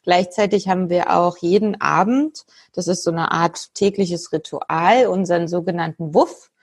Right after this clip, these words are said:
Ähm, das nennt, ausgeschrieben heißt das Wir um vier oder Wir um fünf. Das heißt, wir treffen uns immer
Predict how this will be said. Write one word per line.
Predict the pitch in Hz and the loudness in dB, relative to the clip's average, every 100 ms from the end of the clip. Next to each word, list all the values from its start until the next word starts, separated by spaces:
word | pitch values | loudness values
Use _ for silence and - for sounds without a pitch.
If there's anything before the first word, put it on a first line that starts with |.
| _ - _ 175 | _ -20 _ -8
Ähm, | 175 175 175 | -4 -2 0
das | 170 175 - | 0 -2 -4
nennt, | 175 175 170 | -4 -6 -2
ausgeschrieben | - 175 175 196 - 185 180 | 0 0 -2 -6 -4 -4 -4
heißt | 175 175 170 | -4 -6 -6
das | 175 160 160 | -8 -6 0
Wir | 196 | 0
um | 170 175 | 0 -4
vier | - 226 269 226 | -4 2 4 4
oder | 185 170 | 2 2
Wir | 180 175 | 0 -2
um | 170 | -2
fünf. | 254 302 359 - | 0 0 -2 -10
Das | 170 | -6
heißt, | 185 180 196 | -4 -4 -6
wir | |
treffen | - 180 185 180 | -8 -10 -8 -8
uns | 180 - | -8 -6
immer | 208 208 202 | -2 0 -2